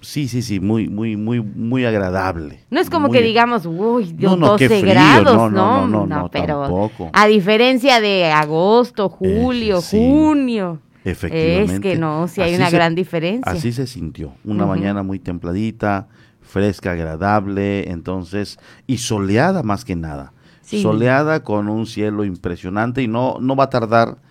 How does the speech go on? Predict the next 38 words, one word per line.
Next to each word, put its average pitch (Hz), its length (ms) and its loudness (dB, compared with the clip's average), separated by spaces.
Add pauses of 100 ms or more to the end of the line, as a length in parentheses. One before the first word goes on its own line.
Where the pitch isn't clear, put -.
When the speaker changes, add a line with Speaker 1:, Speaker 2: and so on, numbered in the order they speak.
(380)
Speaker 1:
y 113 140 0
nuestra 101 360 -2
gran 107 140 0
amiga 107 460 2
Mónica 107 440 -4
nos 87 160 -6
va 95 60 0
a - 20 -4
mandar 95 240 -4
la 95 80 -6
fotografía 87 640 -8
para 82 200 -6
saber 85 300 -8
Speaker 2:
¿Ya 180 120 -2
Speaker 1:
cómo 208 140 2
Speaker 2:
no 302 60 2
la 285 100 2
Speaker 1:
amanece. 180 240 2
Speaker 2:
mandó? 214 300 -4
Speaker 1:
¿Ya? 403 180 4 (140)
¿A 135 120 -2
poco? 135 400 2 (160)
Speaker 2:
Sí. 208 460 0 (440)
Speaker 1:
Híjole, - 560 -18
qué - 220 -14
raro. 180 120 -4
Speaker 2:
Ya 180 220 0
no 240 160 4
la 320 140 2
mandó, 185 340 2
Speaker 1:
Mira, 196 320 4
Speaker 2:
¿verdad? - 240 2
Speaker 1:
lo, 349 140 -4
Speaker 2:
Desde 220 180 0
Speaker 1:
lo, 208 80 2
Speaker 2:
bien, 311 220 0
bien 339 200 -2
tempranito. 220 420 0